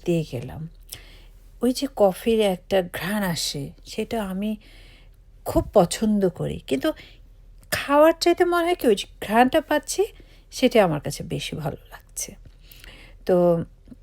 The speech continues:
আমাদের খাওয়া দাওয়া শেষ হলো, তারপর আমরা রেডি হয়ে একটু বের হলাম। আজকের দিনটা আমরা সাজিয়েছি,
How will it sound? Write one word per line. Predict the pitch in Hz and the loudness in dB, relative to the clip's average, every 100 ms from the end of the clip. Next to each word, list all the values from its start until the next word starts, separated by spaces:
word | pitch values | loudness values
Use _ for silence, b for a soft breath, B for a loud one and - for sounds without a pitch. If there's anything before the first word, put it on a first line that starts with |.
| - - - - | -20 -20 -20 -12
আমাদের | 185 170 170 | -4 -2 -2
খাওয়া | 175 185 170 | -2 0 2
দাওয়া | 180 185 | 4 2
শেষ | - 175 - | 0 -2 -2
হলো, | 214 302 | -2 0
তারপর | - 185 170 | 0 0 0
আমরা | 165 165 | -2 -2
রেডি | 156 165 175 214 | 0 -2 -2 2
হয়ে | 247 | 2
একটু | - - 156 | 2 -6 -6
বের | 156 170 | -2 -2
হলাম। | 196 208 196 277 B B B B B | -2 0 -2 -4 B B B B B
আজকের | - 190 - - 269 | -6 -4 -6 -4 -2
দিনটা | 247 247 247 233 | 0 0 0 -2
আমরা | 208 208 | -2 -4
সাজিয়েছি, | - 185 165 185 190 185 - 156 190 | -2 -2 -2 0 -2 -2 -6 -6 -6